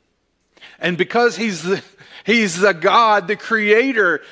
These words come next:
and John, it says that in the beginning he was, and, and he was there in the beginning, and nothing was made from which he didn't,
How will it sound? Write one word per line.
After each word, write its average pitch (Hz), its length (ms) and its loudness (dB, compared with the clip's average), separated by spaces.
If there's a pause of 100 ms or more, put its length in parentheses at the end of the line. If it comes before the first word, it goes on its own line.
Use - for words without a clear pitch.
(140)
and 180 180 -2
John, 208 400 2
it 208 120 -4
says 208 320 0
that 202 120 2
in 214 120 2
the 208 80 0
beginning 220 500 -2
he 190 200 -8
was, 226 600 0
and, 165 380 -6 (240)
and 131 100 -14
he 175 120 -10
was 151 240 -8
there 220 360 2
in 226 100 -6
the 208 60 -6
beginning, 214 520 -4
and 160 240 -6
nothing 226 380 -2
was 185 200 -2
made 196 460 -4 (380)
from 151 200 -10
which 175 260 -8
he 190 160 -8
didn't, 165 400 -12